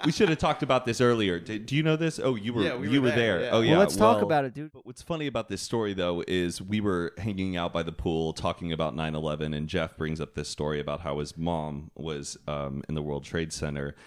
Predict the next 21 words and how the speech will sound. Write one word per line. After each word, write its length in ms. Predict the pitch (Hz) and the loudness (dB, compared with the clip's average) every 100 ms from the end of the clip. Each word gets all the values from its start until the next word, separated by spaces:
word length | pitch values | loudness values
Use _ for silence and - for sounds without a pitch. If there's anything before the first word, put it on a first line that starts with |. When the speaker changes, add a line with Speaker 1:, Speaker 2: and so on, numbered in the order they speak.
| - _ | -20 _
Speaker 1:
And 520 | 87 90 85 85 80 - _ _ 117 | -2 0 -2 -4 -6 -10 _ _ -16
I, 120 | 131 - | -16 -12
I, 140 | 123 123 - - | -12 -12 -18 -14
yes, 300 | - 110 - - | -6 -6 -6 -8
I 40 | |
know 140 | 98 95 | -4 -2
a 20 | |
lot 200 | 90 87 | -2 -2
about 160 | 87 82 | -4 -4
nine 160 | 82 | -4
eleven. 320 | 82 82 85 | -4 -4 -2
I've 120 | 80 80 | -4 -2
read 100 | 82 | -2
a 40 | |
lot 160 | 82 78 | -2 -2
of 40 | 80 | -4
stories, 380 | - 87 80 | -2 0 -2
but 120 | - 80 | -4 -4
one 160 | 95 | -2
of 100 | 98 | -2
also 640 | 85 85 - 85 78 76 | -2 -4 -4 -4 -2 -4